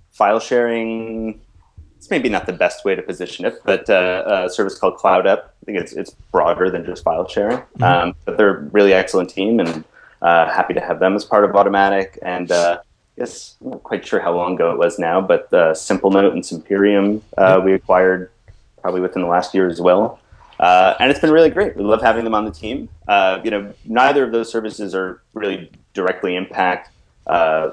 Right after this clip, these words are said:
Speaker 1: V I P on a day-to-day basis right now. So it's not something that, you know, personally I'm terribly close to, but, uh, but, you know, Simple Note's a great app. Use it every day and,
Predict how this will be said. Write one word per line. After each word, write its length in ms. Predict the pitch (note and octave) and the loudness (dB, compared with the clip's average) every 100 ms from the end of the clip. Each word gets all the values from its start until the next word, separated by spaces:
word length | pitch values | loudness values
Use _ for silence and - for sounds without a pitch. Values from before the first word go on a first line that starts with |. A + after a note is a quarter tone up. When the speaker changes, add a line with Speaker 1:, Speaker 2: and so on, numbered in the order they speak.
| - | -10
Speaker 1:
V 380 | G2+ G2 G2+ F2+ | -18 -6 0 2
I 220 | E2+ E2+ | 2 -4
P 520 | - G#2 F2+ F2 G2 - | -8 -8 -8 -10 -12 -10
on 140 | - F2+ | -8 -4
a 40 | |
day-to-day 460 | E2 E2+ E2 F2 F#2 | -2 -2 0 -2 0
basis 460 | G2+ - B2 B2+ | -2 -4 -4 2
right 140 | B2+ A#2 | 2 2
now. 260 | A#2+ D#3 | 0 -4
So 180 | E3+ F#2 | 0 0
it's 140 | E2 | 0
not 160 | F#2 E2+ | -6 -6
something 340 | F2+ E2+ E2 E2 | -6 -6 -6 -2
that, 180 | E2+ - _ _ - | -4 -4 _ _ -6
you 80 | E2 | -4
know, 120 | D2 - | -4 -6
personally 360 | - F#2+ G2 F2 | -4 -2 2 2
I'm 240 | E2+ F#2+ | 2 0
terribly 380 | - F#2+ F2 F2+ | 0 0 2 -2
close 300 | - F2+ F2+ | 0 0 0
to, 240 | - C3+ D3 | -4 -4 0
but, 440 | A#2 E2 - - | 2 0 0 0
uh, 300 | F2+ E2 E2 - _ _ _ _ _ _ - | 2 4 2 -4 _ _ _ _ _ _ -2
but, 280 | E2+ E2 - | -2 -2 -2
you 60 | |
know, 100 | F2+ | -4
Simple 300 | F#2+ G#2+ G2+ | 0 -2 2
Note's 240 | G#2 G#2+ F#2 | 2 2 2
a 40 | |
great 160 | F#2+ F#2 | 2 4
app. 300 | A2+ - - | 4 2 -8
Use 180 | G2 F#2+ | -12 -6
it 80 | G2+ | 2
every 220 | G2 G2 | 2 4
day 280 | G#2 B2 C3+ | 4 4 4
and, 260 | G2+ F2 | -2 -4